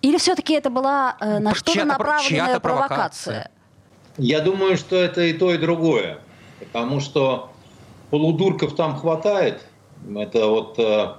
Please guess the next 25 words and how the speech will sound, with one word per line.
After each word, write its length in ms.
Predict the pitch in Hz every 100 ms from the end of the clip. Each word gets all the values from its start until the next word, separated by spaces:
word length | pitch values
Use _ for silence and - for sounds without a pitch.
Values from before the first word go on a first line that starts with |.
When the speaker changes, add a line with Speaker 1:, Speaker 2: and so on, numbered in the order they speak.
| - - - -
Speaker 3:
я 180 | 104 131
не 60 |
могу 260 | 147 156 185
сказать, 340 | - 185 165
что 160 | - -
я 200 | 151 151
очень 420 | 175 190 196 151
хорошо 440 | 143 135 127 - 120
себе 240 | 127 117
представляю 680 | 110 110 - 131 123 120 107
жизнь 340 | 98 113 95
в 40 | 90
Канаде. 540 | 127 127 117 82 80 - - - - - - -
Но 140 | 123 131
так 260 | 170 160
уж 160 | 147 -
случилось, 840 | - - - 160 160 220 196 143
что 160 | - 151
у 80 | 147
одной 360 | 147 160 160 147
моей, 580 | 147 147 147 143 139
э, 600 | 131 127 127 123 123 117 113 113 113 117 110 104
знакомой 760 | 104 139 139 208 190 151 139 - - - - - - - -
там 180 | 156
родственники 760 | 175 185 - 95 82 - 87